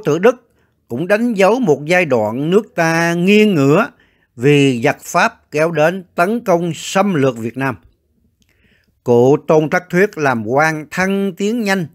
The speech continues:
trên đường võ nghiệp dưới thời vua Tự Đức. Nhưng tính cương trực và lòng ái quốc nồng nàn của cụ lộ rõ và nức tiếng, nhất là lúc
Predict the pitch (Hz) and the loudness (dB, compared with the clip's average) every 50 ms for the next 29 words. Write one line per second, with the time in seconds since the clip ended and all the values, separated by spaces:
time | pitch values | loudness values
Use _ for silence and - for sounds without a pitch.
0 | _ _ _ _ _ _ _ - 165 175 175 147 147 135 127 120 113 107 98 95 | _ _ _ _ _ _ _ -2 -2 0 2 2 2 2 2 0 -2 -4 -6 -6
1 | 101 110 113 143 185 165 139 131 139 143 - _ _ _ _ _ _ _ _ _ | -4 -2 0 0 0 2 2 2 2 0 -2 _ _ _ _ _ _ _ _ _
2 | _ - 120 135 175 208 240 - 131 139 135 131 120 117 107 101 95 98 113 135 | _ -8 -2 2 2 2 2 2 0 0 2 2 2 0 0 -2 -4 -4 -2 2
3 | 151 151 156 151 - - 110 120 143 196 202 - _ _ _ _ _ _ _ _ | 2 2 2 0 -2 -8 -10 -6 -6 -6 -6 -8 _ _ _ _ _ _ _ _
4 | _ _ _ _ _ _ _ _ _ _ _ _ _ - 131 147 151 147 147 147 | _ _ _ _ _ _ _ _ _ _ _ _ _ -2 0 2 2 2 2 2
5 | 143 139 - - 185 214 254 262 - - 196 196 196 196 147 160 156 156 - _ | 0 0 0 0 2 2 2 2 2 4 4 4 4 4 2 0 0 0 -2 _
6 | _ _ _ _ _ _ _ _ _ - 110 123 131 131 135 135 135 135 127 127 | _ _ _ _ _ _ _ _ _ -8 -4 -2 -2 0 2 2 0 0 -2 -6
7 | - - 147 170 202 214 202 262 277 - _ - 170 170 156 156 151 151 147 143 | -8 -6 -4 -2 -2 0 -2 -2 -4 -6 _ -4 -2 0 0 2 2 0 0 2
8 | 143 143 147 147 147 143 131 120 123 175 196 - - 120 123 135 139 139 131 120 | 2 2 2 2 2 2 0 -2 -2 -2 -4 -2 -2 -2 -2 0 0 0 2 2
9 | 110 110 131 151 156 127 127 117 95 117 151 196 214 - 123 120 131 131 120 101 | 2 2 2 0 0 0 -2 0 2 2 2 2 0 -2 -6 -6 -4 -2 -2 -2
10 | 90 104 123 170 220 - - _ - 185 196 240 262 - _ _ _ _ _ _ | -4 -2 0 0 0 0 -2 _ 0 0 0 0 -2 -6 _ _ _ _ _ _
11 | _ _ _ _ - 175 233 277 262 165 170 139 120 123 151 214 - - _ | _ _ _ _ -4 -2 -2 -2 -2 -2 -2 0 0 2 2 2 0 0 _